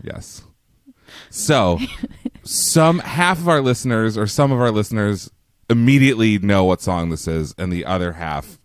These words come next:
Speaker 1: just, like, hang on, 'cause you will. It is a very, very famous song that no one actually knows the name of. So I guarantee
Speaker 2: Uh,
Speaker 1: you that you,
Speaker 2: so
Speaker 1: you
Speaker 2: I'm
Speaker 1: also
Speaker 2: gonna
Speaker 1: know
Speaker 2: know
Speaker 1: this so-,
Speaker 2: it.
Speaker 1: you're gonna know the song,
Speaker 2: Oh,
Speaker 1: yeah.
Speaker 2: okay.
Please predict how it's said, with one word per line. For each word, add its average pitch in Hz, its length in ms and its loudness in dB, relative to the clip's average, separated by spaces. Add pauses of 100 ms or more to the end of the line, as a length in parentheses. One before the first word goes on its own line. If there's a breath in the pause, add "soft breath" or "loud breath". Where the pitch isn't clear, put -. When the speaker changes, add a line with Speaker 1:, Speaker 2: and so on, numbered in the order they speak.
(100)
Speaker 1:
just, - 220 -10
like, 82 260 -10
hang 87 280 -6
on, 71 200 -6
'cause 76 220 -10
you 78 100 -8
will. 76 320 -8 (160)
It 139 120 2
is 135 120 -2
a 131 40 -4
very, 139 340 0
very 151 200 0
famous 127 340 -2
song 110 220 0
that 92 100 -2
no 104 160 4
one 101 100 2
actually 95 280 -4
knows 90 200 -2
the 85 60 -6
name 71 240 -8
of. - 60 -16 (480)
So - 180 0
I 127 60 2
guarantee 135 580 2
Speaker 2:
Uh, 110 40 -4
Speaker 1:
you 107 140 2
that 104 120 0
you, 104 400 6
Speaker 2:
so 247 140 2
Speaker 1:
you 233 120 6
Speaker 2:
I'm 240 220 4
Speaker 1:
also 233 60 -2
Speaker 2:
gonna 214 160 0
Speaker 1:
know 180 60 0
Speaker 2:
know - 160 -2
Speaker 1:
this 101 100 -6
so-, - 60 -6
Speaker 2:
it. - 100 -10
Speaker 1:
you're 104 180 2
gonna 95 160 0
know 80 120 -4
the 69 80 -8
song, - 200 -12
Speaker 2:
Oh, 95 160 -6
Speaker 1:
yeah. 208 100 -8
Speaker 2:
okay. - 200 -14